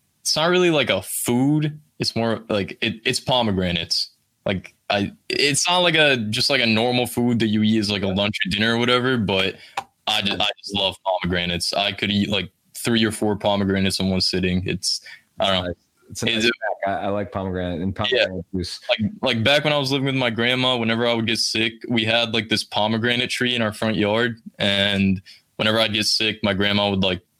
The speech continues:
Speaker 1: take three or four down and fill up, like, a giant bowl of pomegranate seeds, and I just eat 'em the whole time while laying in bed. It was,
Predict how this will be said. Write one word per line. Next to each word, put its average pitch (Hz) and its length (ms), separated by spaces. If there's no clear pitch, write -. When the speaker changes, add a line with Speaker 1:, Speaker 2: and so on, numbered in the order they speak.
Speaker 1:
take 104 220
three 104 280
or 104 80
four 107 300
down 101 420
and 92 320
fill 107 360
up, 104 120
like, 101 100
a 101 60
giant 101 500
bowl 101 320
of 95 100
pomegranate 104 600
seeds, 107 380
and 95 280
I 98 100
just 95 220
eat 98 160
'em 98 160
the 98 80
whole 101 180
time 98 260
while 98 140
laying 104 200
in 101 100
bed. 98 220
It - 280
was, 120 300